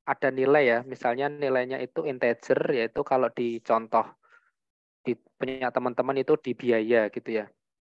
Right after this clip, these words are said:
Ber-, berapa rata-rata biaya di pendaftaran, seperti itu bahasanya. Nah, bagaimana caranya adalah select, spasi, A V G, kemudian kolomnya apa? Kolom ini adalah kolom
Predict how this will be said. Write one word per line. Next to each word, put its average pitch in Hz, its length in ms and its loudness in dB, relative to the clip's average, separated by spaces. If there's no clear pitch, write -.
Ber-, 127 240 0
berapa 156 480 4
rata-rata 143 400 4
biaya 123 400 4
di 143 240 -6
pendaftaran, 117 800 0
seperti 117 360 -4
itu 104 240 -8
bahasanya. 107 600 0
Nah, 110 160 -2
bagaimana 123 560 4
caranya 131 400 4
adalah 135 320 4
select, 131 560 4
spasi, 156 760 -2
A 151 80 4
V 143 280 0
G, - 60 -14
kemudian 143 480 -2
kolomnya 131 560 0
apa? 143 440 -4
Kolom 139 320 2
ini 143 320 -4
adalah 165 320 2
kolom 139 480 2